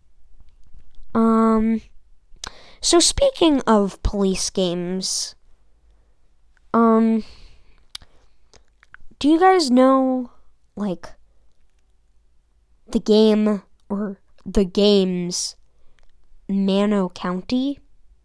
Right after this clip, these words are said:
I don't know why I w-, stopped and waited for an answer. Um, <laughs> okay. Um, so basically, it's like another police and cop roleplay game.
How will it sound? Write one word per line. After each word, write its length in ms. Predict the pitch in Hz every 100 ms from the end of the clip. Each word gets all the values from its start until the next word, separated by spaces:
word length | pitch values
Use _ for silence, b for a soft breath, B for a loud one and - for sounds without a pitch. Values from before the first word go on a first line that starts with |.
| _ _ _ _ _ _ _ _ _ _ _ - - _ _ _ _ _ _ _ _ _ _ -
I 80 | 202
don't 160 | 196
know 120 | 185 185
why 320 | 190 190 180
I 20 |
w-, 180 | 180 175 -
stopped 500 | - - 196 190 -
and 140 | 196 185
waited 480 | 185 185 185 175 180 _ -
for 160 | 196
an 100 | 170
answer. 640 | 190 202 196 - 185 196 - b b b b b
Um, 420 | 208 196 185 190 - B B B B - - _ - - -
<laughs> 0 | - - B B B B B B B - -
okay. 300 | 226 - - -
Um, 440 | 247 254 254 254 240
so 260 | - 294
basically, 880 | 254 330 339 349 339 311 302 302 302
it's 240 | 233 -
like 240 | 269 269 269
another 400 | 269 277 262 294
police 500 | - 294 285 277 -
and 120 | 285
cop 280 | 254 233 -
roleplay 520 | 208 190 180 165 170
game. 380 | - 160 175 196